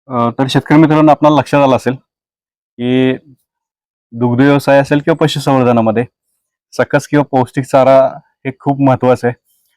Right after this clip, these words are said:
आणि त्याला आपण रिप्लेस म्हणून पंचवीस टक्के पर्यंत Azolla ही पान वनस्पती वापरू शकतो. अ, डॉक्टर विजय कडव सर यांनी आपल्याला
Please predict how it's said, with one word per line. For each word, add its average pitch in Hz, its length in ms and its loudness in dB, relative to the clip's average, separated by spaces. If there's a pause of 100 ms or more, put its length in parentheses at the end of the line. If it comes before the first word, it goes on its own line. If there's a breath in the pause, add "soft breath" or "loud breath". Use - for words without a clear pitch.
(160)
आणि 120 140 -10
त्याला 131 160 2
आपण 147 220 -2
रिप्लेस 139 320 0
म्हणून 139 160 0
पंचवीस 139 340 -2
टक्के 139 200 -6
पर्यंत 135 280 0 (540)
Azolla 123 440 0
ही 131 120 -4
पान 131 220 2
वनस्पती 131 600 -2
वापरू 131 260 2
शकतो. - 340 -8 (840)
अ, 113 80 -6
डॉक्टर 117 320 0
विजय 127 260 0
कडव 135 220 0
सर 135 160 -2
यांनी 131 140 4
आपल्याला 131 420 0